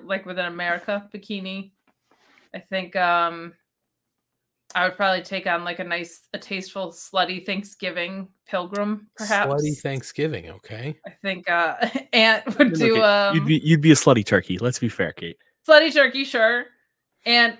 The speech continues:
Speaker 1: obviously, because of your heritage, a leprechaun. Uh, and <laughs> Ryan.
Speaker 2: Sure.
Speaker 1: And Ryan, uh, what would
Speaker 3: I'm a
Speaker 1: Ryan
Speaker 3: jolly old fat guy. If I'm not cr-, if I'm not December, I'm furious.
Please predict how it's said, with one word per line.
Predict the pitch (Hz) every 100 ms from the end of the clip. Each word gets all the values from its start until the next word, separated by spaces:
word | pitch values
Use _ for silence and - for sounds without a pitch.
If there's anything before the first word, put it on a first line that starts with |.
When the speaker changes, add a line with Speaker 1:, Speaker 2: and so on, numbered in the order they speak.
| _
Speaker 1:
obviously, | 226 233 233 214 214 214 202 196 202 226 _ _ 190
because | 208 214 208
of | 190 185 _ _
your | 196 185 175 165 -
heritage, | 190 190 180 185 175 - -
a | 180
leprechaun. | 175 170 165 175 160 165 196 _ _ _ _ _ _
Uh, | 180 175 165 -
and | 196 185
<laughs> |
Ryan. | 220 233 - 247 - 311 - 294 - _ _ _ _ _ _ 311 - _ _ _ _ _ _ _ - 571 523 403
Speaker 2:
Sure. | - -
Speaker 1:
And | 269
Ryan, | 285 311 311 294 277 269
uh, | 262 226 269 285 285 294 294 294 294 285 285 262 214 _ _ _ _ _ - _ _
what | 269 -
would |
Speaker 3:
I'm | - 107
a | 117
Speaker 1:
Ryan |
Speaker 3:
jolly | - 113 123
old | 117
fat | - 117 101
guy. | 95
If | 92 -
I'm | 117
not | 123 117
cr-, | -
if | 113 113
I'm | 120
not | 117
December, | - - 110 107 87
I'm | 92
furious. | - 90 82 76 71